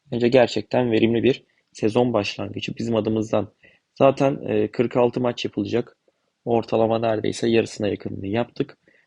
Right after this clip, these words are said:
Bir sonraki bölümde F A maçlarımızla beraber ligde geri kalan maçlarımızı yapacağız. Şöyle baktığımız zaman da ligde on yedi golle, on yedi maçta on yedi golle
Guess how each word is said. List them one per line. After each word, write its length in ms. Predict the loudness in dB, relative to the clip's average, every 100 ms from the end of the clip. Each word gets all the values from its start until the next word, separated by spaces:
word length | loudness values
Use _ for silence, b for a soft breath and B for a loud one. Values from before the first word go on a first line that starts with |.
| _ -4
Bir 60 |
sonraki 440 | 0 2 2 2 2
bölümde 460 | 2 2 0 0 -2
F 180 | -2 0
A 40 |
maçlarımızla 680 | 0 -4 -6 -4 -2 -2 0
beraber 500 | 2 2 2 -2 -4 _ _ _ _ _ _
ligde 300 | 0 0 2
geri 240 | 4 4 4
kalan 240 | 4 4
maçlarımızı 640 | 2 -2 -2 -2 0 2
yapacağız. 580 | 2 4 2 2 0 -4 _ _ _ _
Şöyle 340 | 0 4 6 6
baktığımız 480 | 4 2 -2 0 2
zaman 360 | 2 2 2
da 60 | 0
ligde 460 | 0 0 -2 0
on 200 | 0 2
yedi 240 | 0 -2 -2
golle, 340 | 0 2 0
on 140 | -2 -2
yedi 220 | 0 -2
maçta 360 | -4 -6 -8
on 300 | -8 -4 -2
yedi 280 | -2 -2 -2
golle 480 | 0 0 2 0